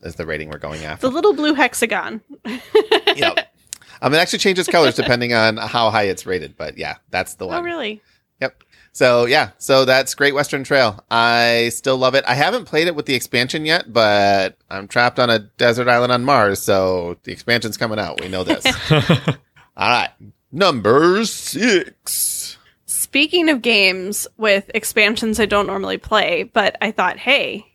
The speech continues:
Speaker 2: you know, there's a ton of content
Speaker 1: <laughs>
Speaker 2: there." <laughs> This is my classic game for my list, and that is Carcassonne.
Speaker 1: All right.
Speaker 2: Which I love the base game, and I'd be happy to play that forever.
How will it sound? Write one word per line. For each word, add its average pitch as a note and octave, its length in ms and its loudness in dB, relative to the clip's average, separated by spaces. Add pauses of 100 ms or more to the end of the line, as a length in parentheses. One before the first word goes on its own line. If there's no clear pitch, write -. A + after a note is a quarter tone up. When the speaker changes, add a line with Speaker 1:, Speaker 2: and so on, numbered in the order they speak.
(120)
Speaker 2:
you A3 140 -4
know, G3 340 -8 (140)
there's B3 220 2
a A3 60 2
ton C4+ 280 0
of A3 120 -4
content C#4 500 0
Speaker 1:
<laughs> - 40 -20
Speaker 2:
there." G#3 360 -2 (280)
<laughs> D4+ 120 0 (460)
This C#4 200 2
is C#4+ 240 0
my G#3+ 640 2
classic A#3+ 800 0
game F#3+ 460 -6 (100)
for G#3 180 -2
my F3+ 480 -2 (180)
list, F#3+ 600 -6 (340)
and A#3+ 140 0
that G3+ 380 2
is G#3 320 0
Carcassonne. - 540 -6 (320)
Speaker 1:
All - 60 -8
right. A#2 400 0
Speaker 2:
Which A3+ 520 -2 (480)
I A3+ 240 4
love G#3+ 380 2
the C#4+ 100 0
base C#4 300 2
game, G#3+ 420 -2
and A#3 100 0
I'd A3 160 0
be A3 100 -2
happy A3+ 340 -4
to B3+ 100 -8
play A3+ 220 2
that G#3+ 180 0
forever. G#3 600 -2